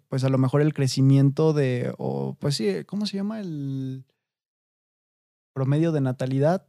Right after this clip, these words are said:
Eh, se me olvidó esa palabra. Pero bueno, que va ascendiendo como tal el número de personas a nivel mundial, ¿no?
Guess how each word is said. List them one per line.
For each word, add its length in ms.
Eh, 100
se 160
me 80
olvidó 560
esa 220
palabra. 500
Pero 140
bueno, 220
que 100
va 100
ascendiendo 520
como 240
tal 160
el 120
número 280
de 100
personas 420
a 20
nivel 240
mundial, 360
¿no? 180